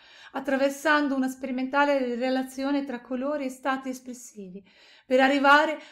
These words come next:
a quelli che ha definito episodi emotivi colorati. La metamorfosi emotiva diventa il processo mentale che attraverso la semantica dell'emozione si tramuta in colore,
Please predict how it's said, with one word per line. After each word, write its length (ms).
a 120
quelli 640
che 140
ha 120
definito 800
episodi 600
emotivi 580
colorati. 840
La 120
metamorfosi 960
emotiva 800
diventa 560
il 120
processo 540
mentale 580
che 140
attraverso 840
la 100
semantica 720
dell'emozione 960
si 220
tramuta 600
in 220
colore, 760